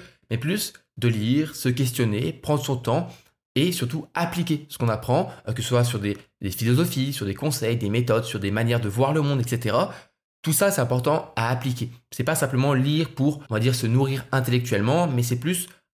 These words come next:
euh, c'est plus important, euh, que tu lises que deux ou trois livres dans l'année et que tu appliques vraiment ce que tu apprends dans ces livres-là, que tu en lises une vingtaine et que tu les oublies tout de suite et que tu ne sers, ça ne serve à rien.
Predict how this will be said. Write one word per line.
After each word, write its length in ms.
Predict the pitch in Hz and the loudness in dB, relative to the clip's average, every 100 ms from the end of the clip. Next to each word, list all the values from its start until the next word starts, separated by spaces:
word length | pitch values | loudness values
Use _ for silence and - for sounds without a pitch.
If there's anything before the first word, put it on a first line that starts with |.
| - | -2
euh, 100 | 101 | -2
c'est 140 | 98 | 0
plus 160 | 123 180 | -2 0
important, 440 | 165 131 151 156 - - | 0 0 2 0 -2 -2
euh, 160 | 101 104 | 0 0
que 100 | 117 | 0
tu 100 | 120 | 0
lises 180 | 131 127 | 0 0
que 80 | |
deux 220 | 104 107 156 | -2 0 2
ou 120 | 123 | 2
trois 200 | 117 147 | 0 2
livres 180 | 151 117 | 2 2
dans 100 | 104 | 0
l'année 320 | 104 147 - - _ - | 0 -2 -4 -14 _ -2
et 100 | 117 | 0
que 100 | 123 | 0
tu 140 | 120 | 0
appliques 240 | - - 101 | -2 -2 -2
vraiment 320 | 113 139 147 | 0 2 2
ce 80 | 147 | -2
que 60 | |
tu 160 | - - | -8 -8
apprends 360 | - 143 - 131 | -4 -4 0 0
dans 120 | 110 | 0
ces 140 | 107 110 | -2 -2
livres-là, 400 | 101 95 156 175 - _ - | -2 0 -2 -2 -12 _ -2
que 80 | |
tu 120 | 151 123 | 0 2
en 80 | |
lises 200 | 110 143 | 0 0
une 120 | 120 101 | 0 0
vingtaine 460 | 123 120 147 151 - - | 2 2 2 0 -2 -2
et 100 | 120 | -2
que 60 | |
tu 60 | 110 | -2
les 140 | 107 | -2
oublies 180 | 113 113 | -2 -2
tout 120 | 120 | -2
de 60 | 123 | -2
suite 320 | 160 208 - - | 0 0 0 -4
et 120 | 123 | -4
que 60 | 120 | -2
tu 60 | |
ne 60 | 107 | -4
sers, 240 | - 110 | -4 -4
ça 120 | - | -4
ne 40 | 101 | -4
serve 200 | 127 113 | -2 -2
à 40 | |
rien. 180 | 113 107 | -2 -2